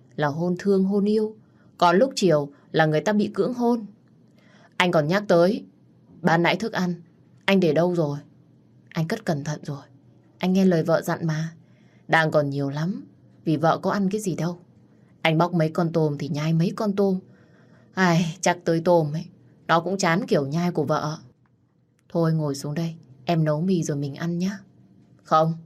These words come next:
"Này bác sĩ Long, anh chả bảo để bụng đói, dễ đau dạ dày còn gì." "Thôi, em ăn bù ban nãy, ăn vui vẻ, chịu không?" "Anh chờ em về chung cư,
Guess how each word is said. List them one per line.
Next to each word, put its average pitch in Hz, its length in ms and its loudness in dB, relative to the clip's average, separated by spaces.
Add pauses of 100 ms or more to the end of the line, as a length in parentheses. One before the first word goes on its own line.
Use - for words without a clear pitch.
(720)
"Này 147 380 2
bác 170 200 -4
sĩ 202 160 -2
Long, 175 380 0 (380)
anh 214 200 2
chả 202 140 0
bảo 139 260 -2
để 147 120 -2
bụng 143 240 -4
đói, 156 360 -4 (220)
dễ 214 180 -2
đau 233 180 -2
dạ 220 160 2
dày 151 260 2
còn 147 160 -4
gì." 156 300 -4 (720)
"Thôi, 160 320 0 (360)
em 165 200 4
ăn 160 140 2
bù 143 140 0
ban 147 240 -4
nãy, 208 260 -6 (240)
ăn 185 180 0
vui 185 180 2
vẻ, 151 300 -4 (380)
chịu 190 240 -2
không?" 190 380 -2 (1000)
"Anh 170 200 2
chờ 160 140 0
em 160 180 0
về 156 200 -2
chung 156 200 -8
cư, 160 320 -6